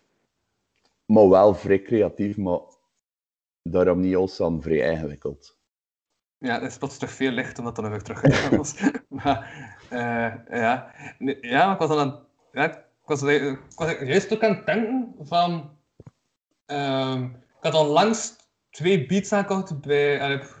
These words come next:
Speaker 2: ga geen naam noemen en zo, maar ik had onlangs twee beats aangekocht, ik had twee beats gekregen van de twee nummers dat ik, eh, ging schrijven.
Speaker 1: Mhm.
Speaker 2: Ehm, en toen had ik telkens dezelfde beat, dus allee, dat is, dat is chill, dat is, dat, dat is ça va.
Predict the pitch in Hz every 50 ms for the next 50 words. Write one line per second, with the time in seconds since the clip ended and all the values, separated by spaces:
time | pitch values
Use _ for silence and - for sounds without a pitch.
0 | - _ - - 131 127 131 123 123 127 127 127 139 156 160 160 151 - 170 156
1 | 151 160 165 185 190 190 - 185 151 196 190 - 226 226 226 226 233 240 233 233
2 | - 180 - 202 185 208 208 - - - 160 156 165 185 180 175 170 165 156 151
3 | - 160 160 165 156 160 156 156 147 - 160 139 143 143 139 139 143 135 - -
4 | 120 123 143 156 156 151 - - _ _ _ _ 107 101 101 110 139 139 139 135
5 | 135 135 131 131 135 131 127 123 - _ _ _ _ _ _ - 131 175 180 185
6 | 175 - - 202 226 240 208 190 170 190 202 226 220 202 156 131 127 170 208 269
7 | 339 302 - - _ _ _ _ 160 - 170 180 180 147 - - - _ - -
8 | - - - - - _ _ _ _ 135 - - - - 127 135 151 147 139 -
9 | - - _ _ _ - - - 131 131 - - 113 98 - 120 151 196 190